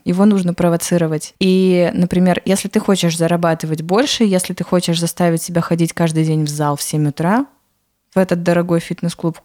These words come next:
куда ты купил абонемент, это нужно обязательно провоцировать работу мозга. Какими путями это делается? Есть три пути. Первое — это самосохранение. Это значит, мне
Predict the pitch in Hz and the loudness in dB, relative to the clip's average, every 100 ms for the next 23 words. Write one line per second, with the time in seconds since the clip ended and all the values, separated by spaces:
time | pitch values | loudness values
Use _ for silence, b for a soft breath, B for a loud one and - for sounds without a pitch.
0 | - 170 165 - 175 - 160 165 156 156 | -6 -2 -2 -4 -12 -6 -4 -2 -2 -2
1 | 156 156 - - 190 202 190 185 185 180 | -4 -6 -10 -4 -2 2 2 2 0 0
2 | 170 170 180 208 - 190 185 175 - _ | 0 0 -2 -2 -2 -2 -2 -4 -8 _
3 | - 185 185 202 190 165 165 165 160 160 | 0 0 2 2 2 2 -2 -2 -2 -2
4 | 160 151 156 156 _ 185 - 277 269 175 | -2 -2 -6 -12 _ -10 2 2 2 0
5 | 190 208 185 165 160 160 147 147 - 156 | 0 2 2 0 -2 -2 -2 -4 -8 -4
6 | 175 202 - - 139 - - 147 - _ | -2 -2 -6 -8 -8 -10 -14 -14 -16 _
7 | - 180 151 147 - 170 165 180 170 165 | 0 0 0 -2 -2 -4 -2 0 0 -2
8 | 170 - 196 277 349 302 240 208 202 208 | -4 0 2 2 2 -2 -2 -2 0 2
9 | 208 196 - 190 190 185 185 214 269 | 2 -2 -2 0 4 4 4 4 2